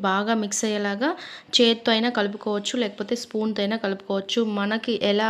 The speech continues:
అవైలబుల్‌గా ఉంటే అలా కలుపుకోవచ్చు అనమాట. పర్టికులర్‌గా, ఆ, స్పూన్‌తోనే కలపాలి అన్న ఇదైతే ఏం లేదనమాట. ఈ విధంగా చేత్తో అయినా కూడా కలుపుకోవచ్చు. ఇది మొత్తం మనకి బాగా థిక్‌గా పేస్ట్ లాగా అవుతుందనమాట.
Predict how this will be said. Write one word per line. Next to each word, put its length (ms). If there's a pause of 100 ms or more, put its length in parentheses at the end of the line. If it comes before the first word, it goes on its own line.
అవైలబుల్‌గా 520
ఉంటే 300 (360)
అలా 140
కలుపుకోవచ్చు 640
అనమాట. 280 (120)
పర్టికులర్‌గా, 560 (520)
ఆ, 120
స్పూన్‌తోనే 520
కలపాలి 460
అన్న 180 (320)
ఇదైతే 380
ఏం 160
లేదనమాట. 500 (140)
ఈ 120
విధంగా 300
చేత్తో 280
అయినా 160
కూడా 140
కలుపుకోవచ్చు. 560 (420)
ఇది 180
మొత్తం 400
మనకి 360
బాగా 340 (100)
థిక్‌గా 480
పేస్ట్ 440
లాగా 160
అవుతుందనమాట. 520